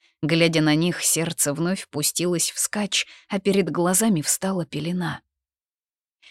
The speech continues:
Вчера я купила несколько тестов, но решила сделать их только сегодня утром, проводив Артёма на работу.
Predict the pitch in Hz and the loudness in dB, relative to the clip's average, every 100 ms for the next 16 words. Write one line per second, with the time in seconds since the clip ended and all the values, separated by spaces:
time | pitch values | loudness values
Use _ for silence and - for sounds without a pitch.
0 | _ - - 165 165 156 147 143 151 156 | _ -2 0 2 2 0 -2 -4 -2 2
1 | 151 151 - 143 143 - - 175 180 - | 2 2 0 -2 -6 -8 -4 -2 0 -2
2 | 127 - - - 180 185 175 240 196 165 | -6 -14 -14 0 2 4 4 4 4 4
3 | 156 147 208 160 202 - - 202 185 165 | 0 0 0 0 -4 -4 -2 -2 0 0
4 | - 180 185 190 202 226 165 143 135 - | 0 -2 0 0 2 0 0 -2 -4 -8
5 | _ 147 147 143 143 147 147 - 143 143 | _ -2 0 0 -2 -2 -2 0 0 2
6 | 139 139 151 143 131 127 | 2 0 -4 -8 -8 -10